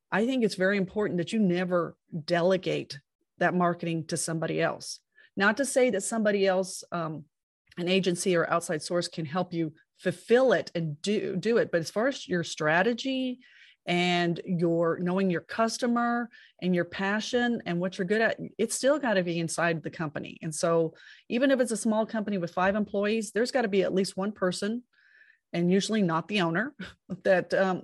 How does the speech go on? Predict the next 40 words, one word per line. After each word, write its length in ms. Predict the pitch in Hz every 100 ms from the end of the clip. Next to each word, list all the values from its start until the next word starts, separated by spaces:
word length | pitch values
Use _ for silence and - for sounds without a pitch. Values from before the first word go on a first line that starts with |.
| -
is 180 | 196
the 100 | 190
liaison 640 | 185 185 190 196 202 208 208
that's 140 | 180 -
gonna 160 | 185
keep 260 | 170 196 185
the, 280 | 180 165 156 - _ _
their 380 | 170 170 165 - -
hand 240 | 175 190
on 100 | 185
the 60 | 170
pulse 380 | - 185 202 165
and 80 |
see 160 | 151 170
what's 180 | 160 165
going 260 | 170 165
on. 360 | 160 160 185 254 - - - - -
Um, 300 | 185 175 165
but, 260 | 196 196 - _ _ - -
and 200 | 185 190
they're 100 | 220
gonna 160 | 254
be 260 | 220 226 208
the, 340 | 175 185 170 -
the 100 | 190
person 360 | - 220 -
that's 100 | 196
gonna 120 | 185 190
be 60 |
the 60 | 175
point 320 | - 220 202
person 320 | - 190 190
with 100 | 170
the 140 | 170 -
outside 440 | 175 233 - 156
agency. 480 | 156 156 160 - 156
So 220 | 147 165
if 80 | 165
it's 160 | 175 175
a, 140 | 165